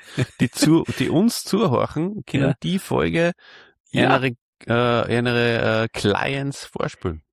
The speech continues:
Speaker 1: Jede Krise ist eine Chance, gell? Wenn
Speaker 2: Mhm.
Speaker 1: alle Kugeln runterfallen, ja, dann mach was aus die Scherben, ja? Sei kreativ, mach an,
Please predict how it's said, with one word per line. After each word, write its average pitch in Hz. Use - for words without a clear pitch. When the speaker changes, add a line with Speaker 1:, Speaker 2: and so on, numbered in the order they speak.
Speaker 1:
Jede 143
Krise 156
ist 120
eine 95
Chance, 147
gell? 156
Wenn 104
Speaker 2:
Mhm. -
Speaker 1:
alle 120
Kugeln 127
runterfallen, 143
ja, 107
dann 101
mach 104
was 107
aus 104
die -
Scherben, 139
ja? 113
Sei -
kreativ, 117
mach 104
an, 107